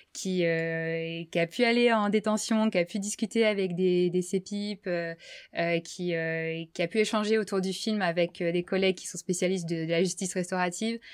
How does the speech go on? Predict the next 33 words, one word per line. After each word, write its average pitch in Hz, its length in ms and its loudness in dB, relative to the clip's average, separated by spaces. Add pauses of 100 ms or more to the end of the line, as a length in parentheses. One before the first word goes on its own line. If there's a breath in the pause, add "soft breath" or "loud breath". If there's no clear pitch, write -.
(280 loud breath)
Euh, 170 100 0
voilà, 180 220 4
tout 190 160 -8
le 202 60 -2
monde 214 200 2
est, 165 220 4
euh, 156 200 2
n'a 165 260 0
que 247 220 2
des, 196 320 6
des, 170 340 2
des 185 120 2
compliments 220 480 4
à 220 120 4
faire 208 200 0
sur 202 140 -2
ce 208 180 0
film. 220 360 0 (400 loud breath)
Et, 175 220 4
euh, 170 200 6
donc, 175 340 -4
euh, 175 320 4
je 170 80 -4
le 180 80 2
conseille, 190 560 0
euh, 151 440 0 (400)
à 175 140 -2
tous - 140 -8
ceux 220 140 -2
qui 196 140 -4
sont 165 220 -6
prêts 190 260 0
à, 151 400 -2